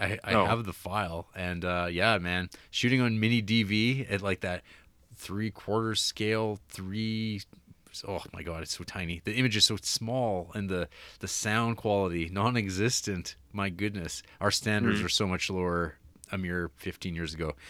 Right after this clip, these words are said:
Speaker 1: They weren't that bad, but at the time, you're like, "Yeah, this is acceptable." Whew. Whew.
Speaker 2: <laughs>
Speaker 1: Anyways,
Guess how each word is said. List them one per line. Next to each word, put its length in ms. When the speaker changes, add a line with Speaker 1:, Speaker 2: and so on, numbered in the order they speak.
Speaker 1:
They 80
weren't 240
that 280
bad, 320
but 120
at 80
the 80
time, 200
you're 100
like, 100
"Yeah, 80
this 180
is 80
acceptable." 640
Whew. 380
Whew. 300
Speaker 2:
<laughs> 960
Speaker 1:
Anyways, 760